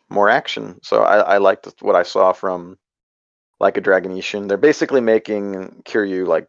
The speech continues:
John Wick, is what they said. <laughs> Not what they said. It's what people have said watching the trailer. Um, so, and it makes sense. He's like, <laughs> the character is really funny to me. It's like a guy whose superpower is he can't ever lose a physical fight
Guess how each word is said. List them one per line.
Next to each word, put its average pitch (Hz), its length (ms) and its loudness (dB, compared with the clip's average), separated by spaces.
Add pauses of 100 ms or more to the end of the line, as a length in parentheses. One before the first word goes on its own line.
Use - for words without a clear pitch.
John 90 360 0
Wick, 90 220 -2
is - 160 -8
what - 160 -6
they - 120 -6
said. - 340 -6 (120)
<laughs> - 440 -16
Not 151 200 6
what 98 200 4
they 110 160 6
said. 92 220 4
It's 98 160 -2
what 117 160 4
people 113 260 0
have 90 120 0
said 90 180 4
watching 85 600 0
the 95 60 -8
trailer. 95 520 -4 (100)
Um, 87 400 -8
so, - 380 -6 (760)
and 165 160 4
it 160 100 6
makes 151 220 4
sense. 117 300 0
He's 107 180 -6
like, 107 240 4 (560)
<laughs> - 520 -20
the 220 100 -6
character - 360 2
is 113 100 0
really 104 200 4
funny 95 260 0
to 87 60 -4
me. 85 120 -4
It's 98 240 0
like 107 200 4
a 104 80 4
guy 95 240 6
whose 110 160 -2
superpower 92 720 2
is 90 80 -6
he - 80 -10
can't 101 300 -8
ever 98 200 -2
lose 95 300 -6
a 92 60 -14
physical 95 420 -6
fight 92 320 2